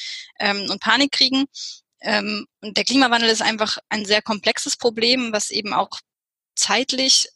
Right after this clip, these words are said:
aber eben auch auf anderen Dimensionen psychologisch sehr weit weg ist. Also es, äh, fühlt sich einfach zeitlich weit weg an. Es fühlt sich so an, als ob es einfach an anderen Orten stattfindet. Also auch die räumliche Nähe ist nicht so groß,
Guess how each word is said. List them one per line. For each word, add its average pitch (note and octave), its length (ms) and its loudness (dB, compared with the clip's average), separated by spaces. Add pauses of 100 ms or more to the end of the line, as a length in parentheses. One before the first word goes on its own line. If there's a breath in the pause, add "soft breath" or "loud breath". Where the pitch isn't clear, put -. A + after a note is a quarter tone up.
(140)
aber G3+ 220 2
eben G#3 180 0
auch - 240 -2
auf - 140 -4
anderen A#3+ 400 0
Dimensionen A3 640 -4
psychologisch G#3+ 540 2
sehr G#3 160 2
weit G3 180 0
weg G#3+ 140 0 (100)
ist. - 360 -4
Also F#3+ 140 -2
es, - 260 -2
äh, - 60 -20 (200)
fühlt A3 280 -6
sich - 180 2
einfach G#3 280 0
zeitlich B3+ 460 0
weit - 200 2
weg - 220 2
an. A#3 220 2 (560 loud breath)
Es A3 160 -2
fühlt A#3 160 -2
sich A3+ 140 4
so D#3 100 2
an, G#3+ 180 2
als - 120 -2
ob G3 120 -4
es G3+ 80 0
einfach G3+ 260 -2
an F#3+ 120 -4
anderen F#3+ 340 -2
Orten A3+ 240 0
stattfindet. - 640 0
Also - 240 0
auch - 100 -4
die - 120 0
räumliche A#3 540 2
Nähe A#3 260 2
ist - 320 -6
nicht A#3 260 -2
so A3+ 120 0
groß, A3 440 2